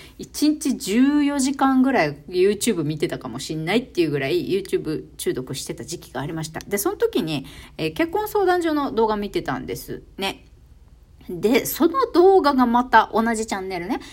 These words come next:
久々に昨日ポコーンって上がってきて見たのが今日のタイトルです。まあ、もう、あの頃、そうか。とはいえ、私が二年前に動画見てた時って、私三十八歳で、私三十八、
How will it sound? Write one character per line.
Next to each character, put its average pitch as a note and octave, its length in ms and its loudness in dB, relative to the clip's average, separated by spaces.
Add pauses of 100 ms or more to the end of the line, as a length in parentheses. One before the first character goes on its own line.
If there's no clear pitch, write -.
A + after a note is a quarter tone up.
(140)
久 - 260 2
々 A4+ 280 0
に G4 60 -4
昨 D#4+ 160 2
日 D4 80 -2
ポ - 80 -6
コ B3+ 120 -2
ー - 20 2
ン C4 60 0
っ C#4 40 -2
て C4+ 120 0
上 C#3+ 100 4
が C4 100 -2
っ D4+ 60 -4
て - 180 -10
き - 100 -12
て G#3 160 0
見 A3 280 -2
た A#3+ 240 -2
の D#4 180 0
が D4 260 2
今 G#3+ 180 -2
日 - 20 -6
の D#3 140 -4
タ D#4+ 160 -6
イ E4+ 100 -6
ト - 80 -8
ル - 100 -8
で C3+ 80 -12
す。 - 140 -12 (240)
ま G#3 100 -4
あ、 F#3+ 40 -4
も G3+ 500 -2 (260)
う、 - 60 -2
あ F#3+ 160 -4
の A3+ 200 -4
頃、 A#3+ 640 -2 (1200)
そ A#3+ 220 -2
う - 40 -8
か。 F4+ 200 -4
と D#4 140 -4
は E4+ 180 6
い E4 140 0
え、 D#4+ 100 -2
私 D4 340 -4
が C#4 80 -2
二 C#4 120 2
年 C#4 180 2
前 C#4 140 2
に F3 160 -4
動 F3+ 160 0
画 F3+ 80 -4
見 G3 140 -10
て - 140 -8
た D3+ 120 -8
時 C#3+ 240 -12
っ C#3+ 40 -16
て、 C3+ 100 -10
私 D#3 360 -8
三 G#3+ 280 -4
十 - 180 -4
八 E3 200 -10
歳 C#3+ 400 -8
で、 D#3 280 -4 (340)
私 - 320 -6
三 A#4 320 -2
十 E3 180 0
八、 G3 200 -8